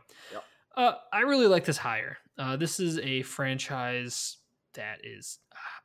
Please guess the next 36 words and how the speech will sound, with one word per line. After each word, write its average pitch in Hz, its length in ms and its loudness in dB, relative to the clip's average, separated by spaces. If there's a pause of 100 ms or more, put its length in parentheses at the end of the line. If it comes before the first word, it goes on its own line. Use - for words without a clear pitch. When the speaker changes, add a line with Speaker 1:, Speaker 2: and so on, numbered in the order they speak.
Speaker 2:
I'm 139 80 -14
trying 165 220 -6
to - 40 -18
think 156 140 2
of 123 80 -2
a 117 60 -4
polite 131 580 -6
way 123 380 -6
of 113 180 -10
saying 113 320 -12
dumpster 131 380 -10
fire, - 460 -12 (400)
but 127 240 -4 (420)
that's 123 240 -8
essentially 139 460 -2
what 139 200 2
it 170 80 4
is. 139 320 0
Speaker 1:
Fire. - 920 -10
Speaker 2:
I 269 280 -2 (240)
think 254 280 -6
Ron 156 280 0
Rivera 151 500 -4
is 139 160 -6
one 135 140 -2
of 139 120 -4
the 127 160 -4
most, 147 640 -4 (280)
uh, 110 160 -12
well-respected 120 920 -6
coaches 143 500 -6
in 131 100 -4
the 135 140 0
N 131 100 0
F 123 160 -4
L, 147 300 -4